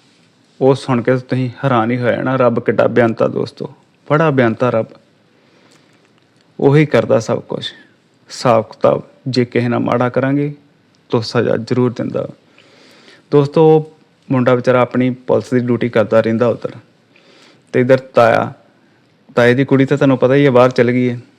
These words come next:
ਤਾਏ ਦਾ ਉਹ ਜਿਹੜਾ ਮੁੰਡਾ ਹੁੰਦਾ ਵਾ, ਉਹ ਜਿਹੜੀ ਜ਼ਮੀਨ ਖਰੀਦੀ ਹੁੰਦੀ ਹੈ,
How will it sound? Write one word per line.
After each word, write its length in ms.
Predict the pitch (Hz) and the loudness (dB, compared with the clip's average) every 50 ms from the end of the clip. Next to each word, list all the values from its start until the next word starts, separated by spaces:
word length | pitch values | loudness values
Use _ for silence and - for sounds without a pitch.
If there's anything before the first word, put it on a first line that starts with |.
| _ _ _ _ _ _ _ | _ _ _ _ _ _ _
ਤਾਏ 200 | - 127 123 123 | 2 4 4 4
ਦਾ 100 | 123 131 | 4 4
ਉਹ 120 | 131 131 | 4 2
ਜਿਹੜਾ 180 | 127 135 135 135 | 2 2 4 4
ਮੁੰਡਾ 320 | 131 123 113 110 101 117 | 4 2 2 2 2 0
ਹੁੰਦਾ 240 | 113 113 110 - - | 0 0 -2 -4 -4
ਵਾ, 200 | - - - 123 - _ _ _ _ _ _ _ _ _ _ _ _ _ _ _ _ _ _ - | -6 -6 -8 -14 -20 _ _ _ _ _ _ _ _ _ _ _ _ _ _ _ _ _ _ -2
ਉਹ 120 | 151 151 143 | 0 0 2
ਜਿਹੜੀ 240 | 127 139 139 156 | 4 4 4 4
ਜ਼ਮੀਨ 300 | 147 139 135 131 127 131 | 4 4 4 4 4 2
ਖਰੀਦੀ 400 | 127 - 131 120 113 107 117 127 | 2 0 0 0 0 0 0 0
ਹੁੰਦੀ 280 | 131 127 117 - - - | 0 0 0 -2 -4 -6
ਹੈ, 60 | - | -8